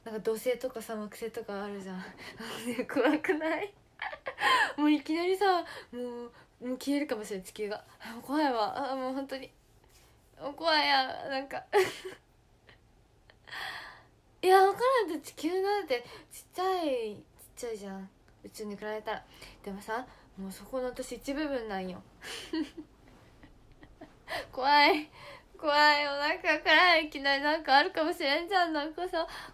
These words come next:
怖くてさ。うん。え、死ぬことは怖くないんですよ。痛い思いをするのが嫌なだけ。 <clears throat> 怖いわ。<laughs> もう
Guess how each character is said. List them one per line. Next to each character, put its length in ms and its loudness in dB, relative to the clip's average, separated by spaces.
怖 220 -4
く 80 -20
て 180 -8
さ。 300 -8
う 60 -6
ん。 100 -12
え、 120 2
死 160 -4
ぬ 120 4
こ 60 0
と 60 10
は 60 4
怖 300 0
く 120 -8
な 160 -6
い 60 -10
ん 100 -16
で 100 -20
す 100 -20
よ。 80 -16
痛 200 -2
い 40 6
思 220 2
い 40 2
を 40 0
す 100 -10
る 80 -8
の 80 -6
が 60 -8
嫌 140 -8
な 100 -10
だ 100 -14
け。 160 -20
<clears throat> 120 -6
怖 220 -6
い 120 -6
わ。 340 -6
<laughs> 1160 6
も 360 4
う 40 -10